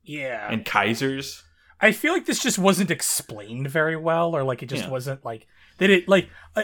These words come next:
Speaker 1: as much as I complained about those, those scenes where they literally sat down and explained the plot, that, that might have helped here because they just don't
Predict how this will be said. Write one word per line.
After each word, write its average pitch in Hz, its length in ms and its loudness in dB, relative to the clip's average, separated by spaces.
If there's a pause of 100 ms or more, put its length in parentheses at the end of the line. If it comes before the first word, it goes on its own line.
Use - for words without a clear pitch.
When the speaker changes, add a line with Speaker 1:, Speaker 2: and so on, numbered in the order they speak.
Speaker 1:
as 226 180 6
much 302 200 2
as 254 100 4
I 240 60 6
complained 220 440 0
about 185 160 0
those, 170 160 2
those 165 360 -2
scenes 170 320 -2
where 160 60 -2
they 151 100 4
literally 147 320 0
sat 139 340 0
down 147 120 2
and 139 100 0
explained 139 540 -6
the 123 100 -6
plot, 135 460 -2 (360)
that, 180 220 0
that 214 180 12
might 175 180 6
have 135 120 4
helped 139 360 -4
here 190 260 2
because 151 360 -2
they 143 160 -2
just 151 320 -6
don't 139 320 -8